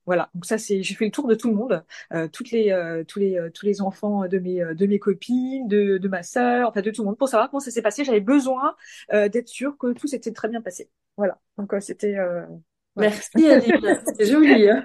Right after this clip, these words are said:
Speaker 2: <laughs> Oui, euh, il y a beaucoup de bon là dans ce que tu dis, hein.
Speaker 1: Ouais,
Speaker 2: On est vers l'autre cette rentrée, hein.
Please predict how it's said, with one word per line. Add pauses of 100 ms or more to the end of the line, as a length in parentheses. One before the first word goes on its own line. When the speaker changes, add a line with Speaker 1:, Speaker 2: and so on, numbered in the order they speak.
(140)
Speaker 2:
<laughs>
Oui,
euh,
il
y
a
beaucoup
de
bon (100)
là
dans
ce
que
tu
dis,
hein.
Speaker 1:
Ouais, (380)
Speaker 2:
On
est
vers
l'autre (180)
cette
rentrée,
hein.